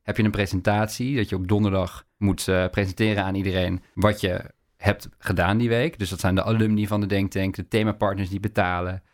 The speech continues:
En ook andere gasten, die komen echt naar een zaal 's avonds op een donderdag om te luisteren naar wat je die week hebt gedaan. Dus dan moet je echt wel wat laten zien. En het ziekenhuis gaat natuurlijk alles veel langzamer en is er veel meer, zijn er veel meer stakeholders betrokken. Ehm,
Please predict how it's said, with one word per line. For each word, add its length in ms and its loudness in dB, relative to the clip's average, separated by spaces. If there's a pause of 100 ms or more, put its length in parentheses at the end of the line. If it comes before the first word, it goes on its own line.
(100)
En 260 0
ook 140 0
andere 300 0
gasten, 300 -2
die 80 -4
komen 220 2
echt 120 -2
naar 200 2
een 100 0
zaal 300 0
's 80 -6
avonds 320 -2
op 120 -10
een 60 -2
donderdag 400 -2
om 140 0
te 80 2
luisteren 400 0
naar 320 -2
wat 200 2
je 60 0
die 120 0
week 160 2
hebt 120 -16
gedaan. 300 0
Dus 100 -2
dan 100 2
moet 120 4
je 80 -4
echt 160 -4
wel 100 0
wat 120 0
laten 260 -4
zien. 340 -2 (220)
En 100 -2
het 140 0
ziekenhuis 360 0
gaat 100 -2
natuurlijk 320 -2
alles 200 0
veel 560 2
langzamer 600 -2
en 140 -4
is 120 -6
er 120 0
veel 500 0
meer, 400 0 (300)
zijn 120 0
er 60 2
veel 120 4
meer 140 2
stakeholders 720 -2
betrokken. 760 -2
Ehm, 400 0